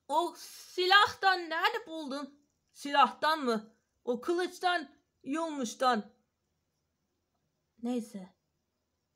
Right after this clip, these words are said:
O neyse olmuyor işte. Sessiz. Olamaz. Hay aksi, başım ağrıyor. Hepinizi öleceğiz.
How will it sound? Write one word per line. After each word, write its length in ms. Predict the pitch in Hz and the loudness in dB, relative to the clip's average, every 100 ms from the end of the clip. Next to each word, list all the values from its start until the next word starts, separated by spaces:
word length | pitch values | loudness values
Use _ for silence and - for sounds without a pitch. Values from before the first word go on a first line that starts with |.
| _ - | _ -10
O 120 | 339 | -4
neyse 260 | 370 359 440 - 202 | -2 0 0 -2 -10
olmuyor 640 | - 302 508 605 554 508 427 | -6 2 4 4 2 2 0
işte. 560 | 392 - 392 302 - _ _ _ _ _ _ _ _ - - _ _ _ _ _ _ _ - _ _ _ _ _ _ _ - _ _ _ _ _ | -4 -2 0 0 -2 _ _ _ _ _ _ _ _ -18 -18 _ _ _ _ _ _ _ -20 _ _ _ _ _ _ _ -20 _ _ _ _ _
Sessiz. 760 | - - 247 190 - - 226 214 _ _ _ _ _ _ _ - | -18 -4 -2 -2 -4 -8 -6 -8 _ _ _ _ _ _ _ -10
Olamaz. 580 | 254 247 247 254 254 _ _ _ _ _ _ _ _ _ _ _ | -4 -2 -2 -6 -10 _ _ _ _ _ _ _ _ _ _ _
Hay 440 | - 622 784 740 622 | 4 8 8 8 4
aksi, 420 | - - 415 349 | 2 2 2 2
başım 320 | 539 494 - | 2 2 -4
ağrıyor. 600 | 932 855 679 587 494 339 214 - _ _ _ - _ _ _ _ _ _ _ _ _ _ - 214 208 - _ _ _ _ _ _ _ _ _ _ _ _ _ _ _ _ _ _ _ _ _ _ _ _ _ _ | 0 4 4 4 4 4 0 -10 _ _ _ -20 _ _ _ _ _ _ _ _ _ _ -10 -6 -6 -8 _ _ _ _ _ _ _ _ _ _ _ _ _ _ _ _ _ _ _ _ _ _ _ _ _ _
Hepinizi 460 | 196 190 202 214 247 | -16 -6 -4 0 2
öleceğiz. 640 | 254 269 294 349 339 320 | 4 4 4 6 6 6